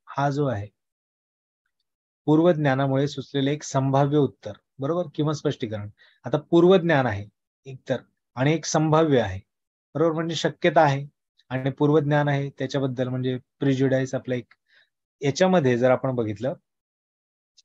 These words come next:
तर संशोधन जर आपण विचार केला तर याच्यामध्ये हा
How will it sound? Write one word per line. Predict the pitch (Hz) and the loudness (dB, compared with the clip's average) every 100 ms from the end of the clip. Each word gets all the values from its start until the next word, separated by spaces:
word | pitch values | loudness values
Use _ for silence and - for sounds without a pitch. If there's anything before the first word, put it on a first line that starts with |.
| _ _ _ | _ _ _
तर | 165 - - | 0 0 -4
संशोधन | - 156 156 190 185 190 190 | -2 0 2 4 6 6 6
जर | 185 | 6
आपण | 175 160 170 | 6 6 0
विचार | 151 156 135 | 0 0 0
केला | 110 107 | -2 -8
तर | 120 | -4
याच्यामध्ये | 143 139 151 151 156 | -2 0 -2 0 0
हा | 127 | -2